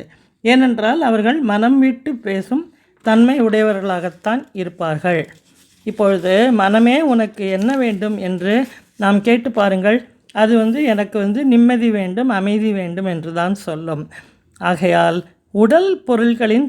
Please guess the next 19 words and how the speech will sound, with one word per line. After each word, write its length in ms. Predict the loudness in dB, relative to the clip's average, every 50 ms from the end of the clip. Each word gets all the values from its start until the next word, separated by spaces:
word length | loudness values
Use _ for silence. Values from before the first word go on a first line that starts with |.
| -6 _
தேவைக்கு 640 | -4 -2 0 2 2 2 2 0 -2 -4 -4 -2 0
அதிகமாக 720 | 0 0 0 0 0 2 2 2 2 2 0 -2 -2 -2
வேண்டும் 560 | -2 -2 -2 -2 -4 -4 -4 -4 -4 -4 -4 -8 -12 -16 _ _ _ _ _ _ -2
என்ற 320 | 0 2 2 2 2 2
மயக்க 440 | 2 2 2 2 2 0 -2 0 0
நிலையில் 460 | 2 4 4 4 4 4 2 0 0
இருந்தாலே 640 | -2 -2 -2 -2 -2 0 0 -2 -2 -2 -4 -4 -4 -4 -4 -4 -6 -10 _ _ _ _ _ -4
மனதுக்கு 460 | 0 2 2 2 2 -2 -4 -6 -2 0
நிம்மதி 460 | 0 2 2 2 2 0 0 0 0
இருக்காது. 560 | 0 -2 -4 -6 -8 -6 -6 -6 -6 -8 -10 -12 -14 _ _ _ _ _ _ _ _ _ _ _ _ _ _ _ _ _ _ _ _ _ -20 -20 -20 _ _ 4
மேலும் 460 | 4 6 6 6 4 2 2 2 2 0 0 -2 -4 -4
பொருட்களின் 720 | -2 -2 0 0 0 -2 -2 0 0 2 2 2 2 0
தேக்குதல் 460 | 0 0 0 0 0 0 0 2 2 2
என்பது 360 | 0 0 -2 -2 -4 -4 -4 -4
வந்து 300 | -4 -6 -6 -6 -4 -4 -2 -2
எந்த 400 | -2 -2 -2 -2 -2 0 0 0 0
இடத்துலையுமே 720 | 0 0 0 -2 -4 -2 0 0 2 2 2 2 2 2 2
இருக்கக்கூடாது. 800 | 2 0 -2 -4 -6 -10 -8 -8 -8 -6 -6 -6 -6 -8 -8 -8 -8 -10 -12 -16 -20 -20 -20 _ _ _ _ _ _ _ -4
அதற்காக 560 | -2 0 0 0 0 2 2 4 4 4 2